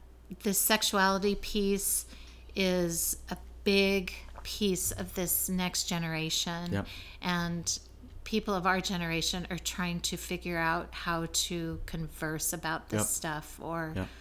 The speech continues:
Speaker 1: um, how to not, again, how to not
Speaker 2: Yeah.
Speaker 1: say stuff to our kids that will push them away.
Speaker 2: Yeah, yeah. Well, as we wrap things up on this podcast, I do wanna say I did learn something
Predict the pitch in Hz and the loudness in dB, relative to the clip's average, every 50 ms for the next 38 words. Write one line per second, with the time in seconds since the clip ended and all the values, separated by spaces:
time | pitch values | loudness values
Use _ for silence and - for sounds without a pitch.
0 | - - - - - - - 160 165 160 156 160 160 165 170 190 202 226 - - | -8 -6 -6 -6 -6 -6 -4 -2 -2 -2 -2 -4 -6 -8 -8 -10 -10 -12 -12 -16
1 | - - - - - - - - - 240 - - - - 190 180 180 175 - - | -16 -16 -18 -16 -18 -18 -18 -16 -12 -10 -8 -8 -4 -2 0 0 0 0 0 -2
2 | 190 180 180 170 170 165 160 156 160 - - - - - - - - 165 180 - | 0 0 -2 0 0 0 0 0 -2 -2 -4 -8 -14 -14 -16 -12 -8 -8 -8 -6
3 | - 202 190 - 185 202 233 233 190 147 135 175 185 202 220 214 196 190 185 190 | -6 -6 -4 -2 0 2 2 2 2 0 2 2 2 2 4 2 2 2 2 2
4 | 190 185 - - - - 107 101 95 98 - - - - - - - - - - | 0 0 -4 -8 -4 0 2 2 2 0 -4 -14 -16 -18 -8 -4 -2 0 2 4
5 | 208 202 214 233 - - - - 175 170 - - - 180 170 165 - - 214 214 | 4 4 4 4 4 2 2 0 0 -2 -2 -4 -2 -2 -2 -4 -4 -2 -2 -2
6 | 202 - 160 151 147 - - - 185 - - 180 175 175 165 160 160 165 151 156 | 0 0 0 0 -2 -4 -6 -2 -2 -2 -2 -2 -6 -6 -8 -6 -6 -6 -6 -4
7 | 156 170 175 - 107 98 95 - - - - - 101 98 92 - - - - - | -6 -6 -2 0 0 0 0 -2 -8 -12 -4 -2 0 0 0 -2 -8 -12 -12 -12
8 | - - - - - - 127 120 113 - 127 110 120 123 117 120 120 120 - 135 | -12 -12 -12 -12 2 6 8 8 8 8 6 6 6 8 10 10 10 10 8 4
9 | 120 113 - 120 113 - 113 110 107 98 - - 110 107 110 107 - - 104 98 | 4 6 6 4 6 6 4 4 4 2 0 2 4 4 4 4 2 2 4 4
10 | 95 - - - 107 104 95 - 117 113 113 110 110 110 104 - - 110 - - | 4 2 0 0 0 -2 0 2 2 2 4 6 4 4 4 4 2 2 4 4
11 | 107 101 85 - - 117 120 117 117 107 120 117 110 104 98 - - 117 104 101 | 2 0 0 2 6 6 6 6 6 6 8 8 8 6 4 4 6 6 4 4
12 | - - 107 98 92 90 90 90 | 2 2 2 2 4 2 0 -2